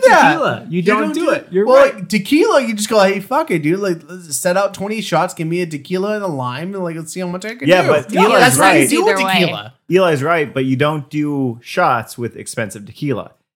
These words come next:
Speaker 3: Expensive tequila
Speaker 1: Uh,
Speaker 3: or mo-, yeah, no, you
Speaker 2: You're not
Speaker 3: don't.
Speaker 1: But you
Speaker 2: supposed
Speaker 1: can't.
Speaker 2: No, no, you can
Speaker 1: You
Speaker 2: do shots, but
Speaker 1: can.
Speaker 2: you're not supposed to do the lime and salt shots.
Speaker 1: No,
Speaker 3: Yeah,
Speaker 1: it's
Speaker 3: that's
Speaker 1: offensive.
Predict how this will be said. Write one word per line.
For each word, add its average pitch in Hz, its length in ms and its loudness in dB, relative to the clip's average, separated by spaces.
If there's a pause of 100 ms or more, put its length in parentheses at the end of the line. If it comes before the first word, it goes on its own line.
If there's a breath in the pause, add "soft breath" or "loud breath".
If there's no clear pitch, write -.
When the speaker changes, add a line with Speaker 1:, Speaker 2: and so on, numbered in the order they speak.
Speaker 3:
Expensive 151 680 -4
tequila 156 760 -2
Speaker 1:
Uh, 135 60 -6
Speaker 3:
or 127 300 0
mo-, 120 440 -10
yeah, 117 360 -2
no, 131 180 0
you 151 120 -2
Speaker 2:
You're 123 80 -2
not - 0 -
Speaker 3:
don't. 147 340 0
Speaker 1:
But - 60 -4
you - 100 -2
Speaker 2:
supposed 160 160 -6
Speaker 1:
can't. 202 320 -2
Speaker 2:
No, 247 100 0
no, 254 60 0
you 247 160 0
can 359 120 2
Speaker 1:
You 285 80 0
Speaker 2:
do 226 40 -4
shots, 214 460 4
but 170 80 2
Speaker 1:
can. 170 80 -2
Speaker 2:
you're 180 80 -2
not 202 180 -2
supposed 202 220 -4
to 175 60 -10
do 160 220 -6
the 139 300 -2
lime 135 420 -8
and 127 100 -12
salt 117 300 -14
shots. - 400 -20
Speaker 1:
No, 214 160 -4
Speaker 3:
Yeah, 160 240 2
Speaker 1:
it's - 80 -14
Speaker 3:
that's 202 220 4
Speaker 1:
offensive. 262 240 2